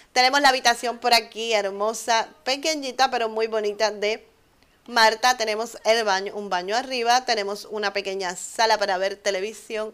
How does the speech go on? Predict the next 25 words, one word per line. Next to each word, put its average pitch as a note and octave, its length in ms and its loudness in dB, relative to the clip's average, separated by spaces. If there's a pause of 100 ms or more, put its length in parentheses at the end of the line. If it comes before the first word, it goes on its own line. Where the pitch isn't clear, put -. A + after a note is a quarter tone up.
(120)
arriba C4 420 0
también C4+ 400 0
con B3+ 160 -6
una A3+ 180 -4
chimenea. A3+ 600 -4 (420)
Tenemos C4+ 380 0
un A#3 180 -6
patio, B3+ 680 4
tenemos A#3 320 0
para G#3 200 2
hacer G#3+ 280 0
asados C4 720 0
y A3+ 60 -10
todas G3 240 0
esas G3+ 200 -8
cositas. B3 580 -4
Así G3 220 -10
que, G3+ 160 -4
y B3 120 -6
para A#3+ 220 2
sembrar, A#3 360 -4
tenemos F3+ 260 -8
que G#3 80 -16
sembrar F3 320 -8
también. A3 400 -8